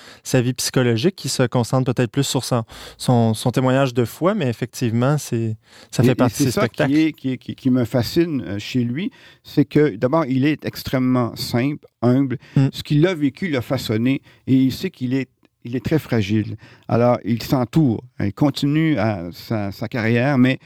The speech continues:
Speaker 2: en s'entourant d'amis, euh, de gens qui, euh, qui suivent sa carrière de très, très près. Il revient constamment là-dessus. Il dit, «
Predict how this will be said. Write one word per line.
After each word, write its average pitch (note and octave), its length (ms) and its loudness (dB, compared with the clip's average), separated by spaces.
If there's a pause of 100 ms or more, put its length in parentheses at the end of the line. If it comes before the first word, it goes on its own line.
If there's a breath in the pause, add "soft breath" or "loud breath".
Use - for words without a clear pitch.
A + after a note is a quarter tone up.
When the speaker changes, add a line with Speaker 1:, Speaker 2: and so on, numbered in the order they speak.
(200 soft breath)
Speaker 2:
en G#2+ 80 -2
s'entourant B2+ 640 -2
d'amis, A#2 580 0 (380 soft breath)
euh, A2 200 2
de A2+ 200 2
gens B2 360 -2
qui, B2 520 -4
euh, G2 1500 0
qui B2+ 140 -2
suivent D3 260 0
sa - 100 -4
carrière B2+ 240 0
de B2+ 100 0
très, B2+ 180 -2
très A#2 180 -2
près. A#2 220 -2 (200 loud breath)
Il C3 120 2
revient D3 300 2
constamment C3+ 520 0
là-dessus. A2 440 -2
Il G2 80 -6
dit, « A2+ 220 0